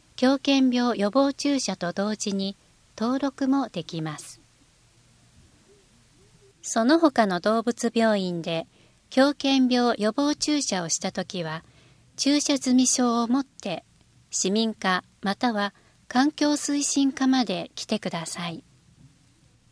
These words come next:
なお、市内委託動物病院について、詳しくは市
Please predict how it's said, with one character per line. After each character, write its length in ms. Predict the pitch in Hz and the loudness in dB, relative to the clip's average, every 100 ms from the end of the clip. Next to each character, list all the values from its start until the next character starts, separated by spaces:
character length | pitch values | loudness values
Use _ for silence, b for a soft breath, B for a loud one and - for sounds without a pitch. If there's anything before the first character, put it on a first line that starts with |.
| _ _ - - _ _ _ _ | _ _ -20 -20 _ _ _ _
な 220 | 220 208 | -4 -2
お、 120 | 180 190 _ _ _ _ _ - | -2 -6 _ _ _ _ _ -12
市 260 | - - 302 | -4 2 4
内 360 | 285 220 175 165 | 4 2 0 -4
委 100 | 190 | -6
託 380 | - 254 247 233 | -4 -2 -2 -2
動 220 | 220 262 | 0 -2
物 300 | 269 269 277 | -4 -4 -2
病 240 | 277 277 254 | 0 2 2
院 120 | 190 | -2
に 120 | 175 | -4
つ 180 | - 214 | -4 -4
い 120 | 185 | -4
て、 320 | - 165 151 - _ _ _ | -6 -10 -10 -16 _ _ _
詳 260 | - 208 220 | -4 -2 0
し 180 | - - | -2 -6
く 120 | 185 | -6
は 240 | 165 160 - _ - | -6 -6 -10 _ -14
市 340 | - 220 208 | -6 -4 -6